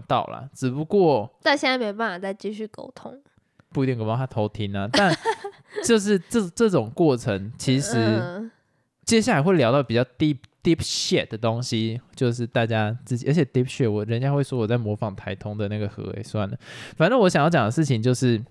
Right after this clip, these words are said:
Speaker 1: 有些人成长是会有一些伤痛的。
Speaker 2: 嗯。
Speaker 1: 大部分的人心中可能都还是会追求一个伤痛的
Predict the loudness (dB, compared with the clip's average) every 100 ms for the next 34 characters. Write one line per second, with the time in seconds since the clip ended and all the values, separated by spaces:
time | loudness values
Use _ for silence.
0 | _ _ _ _ 2 2 2 -2 0 -2
1 | 0 0 -2 -4 -14 _ _ _ -18 -2
2 | 0 4 4 4 4 4 2 -2 -10 _
3 | _ 2 2 4 4 4 4 0 -4 0
4 | 0 0 -4 0 0 -2 -10 -12 -14 _
5 | -14 -12 -14 -20 _ _ -2 0 -2 -2
6 | 2 2 4 2 0 0 -2 0 0 2
7 | 0 2 2 2 2 2 2 2 0 2
8 | 0 0 -4 -6 -2 0 0 -4 -12 -4
9 | -4 -2 -2 -2 -2